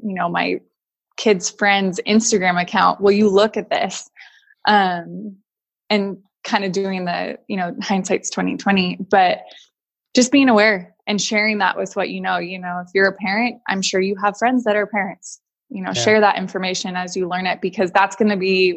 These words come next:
Speaker 1: one of the key ways that we can kinda stop these guys before they get, before the crime is committed.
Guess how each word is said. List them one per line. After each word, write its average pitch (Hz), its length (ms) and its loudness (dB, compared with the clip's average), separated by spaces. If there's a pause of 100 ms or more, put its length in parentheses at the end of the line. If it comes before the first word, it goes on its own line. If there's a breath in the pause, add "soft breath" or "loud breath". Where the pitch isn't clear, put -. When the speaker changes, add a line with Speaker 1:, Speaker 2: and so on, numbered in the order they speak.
Speaker 1:
one 185 180 0
of 180 120 -4
the 185 80 -10
key 190 240 -2
ways 175 280 2
that 180 120 -2
we 175 100 -10
can - 160 -14 (100)
kinda 175 180 -10
stop - 300 -2
these 185 140 -4
guys 180 240 -2
before 190 540 2
they 175 160 0
get, 175 340 0 (800)
before 196 260 2
the 165 80 -2
crime 151 280 -2
is - 120 -8
committed. - 400 -10